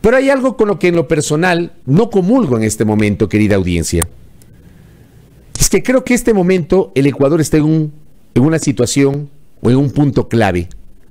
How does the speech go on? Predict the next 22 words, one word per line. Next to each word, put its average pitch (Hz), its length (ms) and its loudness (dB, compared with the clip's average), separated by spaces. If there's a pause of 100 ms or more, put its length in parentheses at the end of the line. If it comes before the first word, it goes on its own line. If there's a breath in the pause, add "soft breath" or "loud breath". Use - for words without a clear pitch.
(1400 soft breath)
en 180 160 2
el 190 120 0
que - 80 0
el 175 120 0
fracaso 214 580 -2
del 156 140 -2
plan 196 260 0
de 196 100 0
vacunación 151 640 0
será 151 160 0
el 156 80 0
fracaso 147 420 -2
del 127 140 0
país. 104 540 -2 (880 soft breath)
Y 147 80 0
yo 233 100 4
no 269 100 0
puedo 247 240 0
concebir 190 460 0
que - 80 -2
haya 190 160 0
gente 104 560 -2